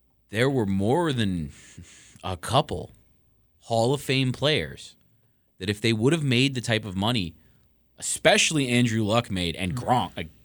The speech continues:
Speaker 1: Gronk to a lesser extent, but, like, Gronk's still making over ten million dollars a year.
Speaker 2: Yeah.
Speaker 1: I mean, I, you could kill someone for that kind of money, but Andrew Luck's making close to thirty.
Speaker 2: Yeah.
Speaker 1: Right?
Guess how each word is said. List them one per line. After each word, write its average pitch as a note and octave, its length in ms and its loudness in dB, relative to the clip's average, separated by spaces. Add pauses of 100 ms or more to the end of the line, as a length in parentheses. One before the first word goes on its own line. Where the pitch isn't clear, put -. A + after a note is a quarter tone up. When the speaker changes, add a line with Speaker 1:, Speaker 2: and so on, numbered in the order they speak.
(280)
Speaker 1:
Gronk F3+ 220 0
to C3+ 120 2
a - 20 0
lesser G#2 280 0
extent, D#2+ 260 -8
but, - 100 -12
like, - 120 -12
Gronk's G#2+ 260 -6
still G2+ 120 -4
making F2+ 240 -8
over D#2 140 -8
ten D#2 180 -10
million D#2 200 -8
dollars D#2 320 -10
a D#2+ 60 -18
year. F#3 200 6
Speaker 2:
Yeah. D#3 120 2 (420)
Speaker 1:
I A2+ 60 0
mean, B2+ 120 4
I, A#2+ 140 2 (160)
you B2+ 100 -4
could C3 340 0
kill E3 160 4
someone G2 300 0
for - 100 -4
that F2 140 0
kind E2 140 -6
of D#2+ 60 -4
money, D#2+ 160 -6
but - 220 -6
Andrew G#3 220 -2
Luck's C#3+ 220 -2
making E2+ 260 -6 (540)
close C#3+ 220 -8
to - 80 -16
thirty. - 360 -16 (140)
Speaker 2:
Yeah. D3+ 140 -2 (420)
Speaker 1:
Right? B2 260 -2